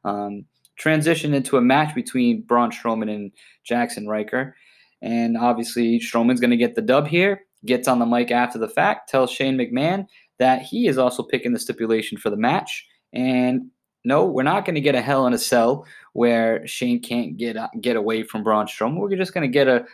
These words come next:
a classic steel cage match. So, ouch. To that, I say, ouch. Man, you, again,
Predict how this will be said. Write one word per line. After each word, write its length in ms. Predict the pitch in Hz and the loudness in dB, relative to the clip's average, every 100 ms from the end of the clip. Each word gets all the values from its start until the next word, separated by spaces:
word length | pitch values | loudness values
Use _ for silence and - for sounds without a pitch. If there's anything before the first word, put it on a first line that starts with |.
| - | -6
a 80 | - | -4
classic 560 | - 180 170 170 156 - | 0 0 0 -2 -4 -6
steel 480 | - 127 127 123 127 | -6 0 0 0 -4
cage 440 | - 110 113 95 | -4 -2 -2 -8
match. 560 | 98 104 - - - - | -12 -12 -14 -14 -12 0
So, 420 | 120 113 110 - _ _ _ _ _ _ - _ _ _ _ - | 4 6 4 -2 _ _ _ _ _ _ -20 _ _ _ _ -4
ouch. 420 | - - - - - - _ - | -4 -6 -10 -12 -20 -20 _ -4
To 120 | 123 | 2
that, 280 | 139 160 135 | 4 2 2
I 180 | 131 135 | 0 -2
say, 520 | - 131 123 123 - | -2 0 0 -2 -4
ouch. 500 | 117 107 - - - - _ | -2 -2 -2 -8 -8 -14 _
Man, 320 | 110 113 117 | -4 -2 0
you, 280 | 113 95 80 - | -2 -6 -8 -8
again, 560 | 117 135 127 127 - | -2 0 2 0 -4